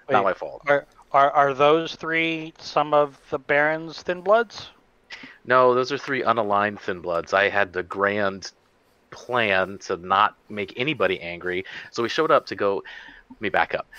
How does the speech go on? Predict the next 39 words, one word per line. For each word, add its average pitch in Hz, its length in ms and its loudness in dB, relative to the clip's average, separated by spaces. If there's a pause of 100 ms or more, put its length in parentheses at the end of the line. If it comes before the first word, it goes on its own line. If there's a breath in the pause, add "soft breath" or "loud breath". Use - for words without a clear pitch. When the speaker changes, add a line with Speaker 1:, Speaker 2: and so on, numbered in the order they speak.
(500 loud breath)
Speaker 1:
Bart 226 260 4
called 147 220 2
me 113 120 -2
in 101 80 -4
to, - 120 -12 (240)
to 95 180 -4 (280)
give 101 180 -6
him 92 220 -4
the 98 80 -2
favor 101 340 2
that 110 140 -4
we 147 160 -2
owed 143 200 4
him 107 220 -2
for, 98 180 -6 (200)
you 110 100 -6
know, 85 180 -4 (140)
getting 110 160 0
us 104 140 -6
out 98 180 4
of 90 80 -4
the 82 120 -12 (460)
Inquisition 104 640 -6
house, 78 320 -2
right? 90 160 -2
So - 80 -10
what 117 80 -4
was 110 100 -4
I 110 40 -2
supposed - 280 -6
to 104 60 -10
do? 87 220 -10
Give 92 180 -8
Bart 92 160 0
a 92 60 -6
favor 82 300 -10
'cause - 200 -12
he's 90 160 -14
Bart, 78 280 -6